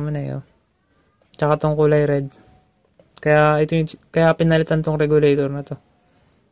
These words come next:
Malamang to grounded yung regulator. Ayan o.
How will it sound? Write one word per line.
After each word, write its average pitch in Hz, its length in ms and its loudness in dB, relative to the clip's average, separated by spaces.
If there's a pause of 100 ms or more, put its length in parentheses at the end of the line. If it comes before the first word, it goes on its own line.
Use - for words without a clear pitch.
(160)
Malamang 160 400 2
to 160 120 0
grounded 143 440 0
yung 143 160 -4
regulator. 139 560 -4 (1120)
Ayan 143 240 -8
o. - 20 -20